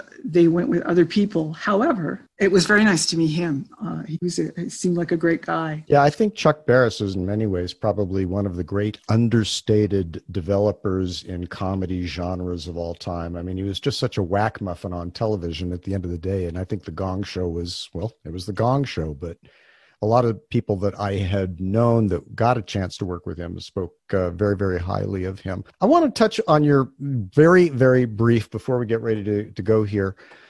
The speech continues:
Speaker 2: you had a history in Las Vegas. And of all the genres that you wrote for, whether it was sitcom, talk show, animation, cartoons, you even had your hand in what we'll call game show or reality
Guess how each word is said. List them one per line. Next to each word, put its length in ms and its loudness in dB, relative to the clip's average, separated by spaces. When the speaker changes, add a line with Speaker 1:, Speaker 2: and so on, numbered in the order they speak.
Speaker 2:
you 140 6
had 460 6
a 40 2
history 600 -2
in 140 -6
Las 300 -8
Vegas. 440 -10
And 100 -4
of 80 -4
all 220 6
the 140 4
genres 480 4
that 100 -4
you 140 -2
wrote 280 2
for, 320 -2
whether 320 -4
it 80 -10
was 140 -10
sitcom, 1040 0
talk 380 2
show, 800 4
animation, 720 0
cartoons, 800 -6
you 220 4
even 240 4
had 260 4
your 140 0
hand 420 0
in 140 -2
what 160 -4
we'll 80 -6
call 260 2
game 500 2
show 360 4
or 320 2
reality 840 2